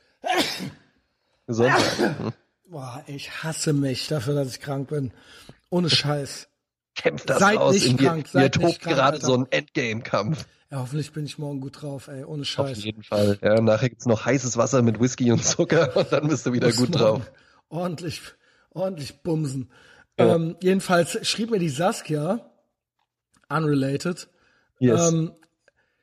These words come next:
Speaker 1: du weißt wer, ne?
Speaker 2: Ja.
Speaker 1: Die Saskia Wrake,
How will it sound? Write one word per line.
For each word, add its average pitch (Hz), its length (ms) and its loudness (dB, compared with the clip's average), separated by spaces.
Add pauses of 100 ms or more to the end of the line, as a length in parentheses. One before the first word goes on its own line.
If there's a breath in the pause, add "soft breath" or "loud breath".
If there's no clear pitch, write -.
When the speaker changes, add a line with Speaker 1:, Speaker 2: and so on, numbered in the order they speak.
(340)
Speaker 1:
du 143 100 -6
weißt 180 320 2
wer, 165 280 0 (160)
ne? 160 320 -2
Speaker 2:
Ja. 117 420 4
Speaker 1:
Die 151 140 -2
Saskia 180 420 -2
Wrake, 175 460 -2